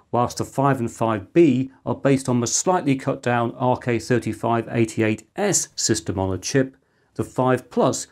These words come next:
uses a full R K thirty-five eighty-eight. It also has an extra H D M I output, an H D M I input, faster Ethernet ports, and separate M dot two ports for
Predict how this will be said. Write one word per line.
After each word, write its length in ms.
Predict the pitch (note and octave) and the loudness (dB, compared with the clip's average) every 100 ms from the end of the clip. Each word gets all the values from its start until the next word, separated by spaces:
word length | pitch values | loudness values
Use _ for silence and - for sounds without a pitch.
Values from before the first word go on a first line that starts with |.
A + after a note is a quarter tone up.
| - | 2
uses 240 | C3+ C3 | 2 2
a 80 | C3 | 0
full 500 | - A3 C3+ A2 A2 - | 0 2 4 2 -2 -6
R 180 | C3 B2+ | 0 0
K 160 | - B2 | 0 -2
thirty-five 800 | - A#2+ A#2+ A#2 A2+ G#2 G2+ G2+ - | 2 0 0 -2 -2 0 -2 -4 -8
eighty-eight. 760 | C3 - - - C3 A#2 - - _ _ _ _ _ | -10 -8 -12 -8 -6 -6 -8 -20 _ _ _ _ _
It 160 | - C3+ | -4 4
also 480 | F3 E3 C#3+ C3+ C3+ | 4 6 4 4 0
has 180 | - A2 | -6 -2
an 60 | B2+ | 0
extra 440 | C#3+ - B2 A#2+ - | -2 0 -2 -2 -2
H 240 | A#2+ A#2+ - | -4 -2 0
D 80 | |
M 140 | A2 G2+ | 0 0
I 220 | G#2 - | -4 -4
output, 560 | C3 D#3+ - A#3 - - _ _ | -4 -4 2 2 2 -4 _ _
an 100 | A2+ | -4
H 220 | A#2 B2 - | -2 -2 -2
D 80 | |
M 120 | G#2+ G#2 | 0 0
I 200 | G#2 - | -2 0
input, 480 | D3+ D3 D#3+ D3 - _ _ _ | 0 2 0 -2 -6 _ _ _
faster 560 | - A#2 - A2+ A2+ _ | -2 -2 -2 -4 -4 _
Ethernet 440 | A#3 B3 C3+ G#2+ - | 2 4 2 0 0
ports, 400 | A#2+ A#2 - - _ _ | 2 2 -2 -12 _ _
and 260 | A#2 A2+ A2 _ | -2 -2 -4 _
separate 420 | - E3 E3 C3+ | 0 0 0 -2
M 140 | B2+ A#2 | -2 -2
dot 240 | - - | -4 -2
two 160 | B3 C4 | 2 2
ports 400 | - A2+ G#2+ - | 2 -2 -2 -4
for 340 | A2+ A2 A2 | -2 -2 -2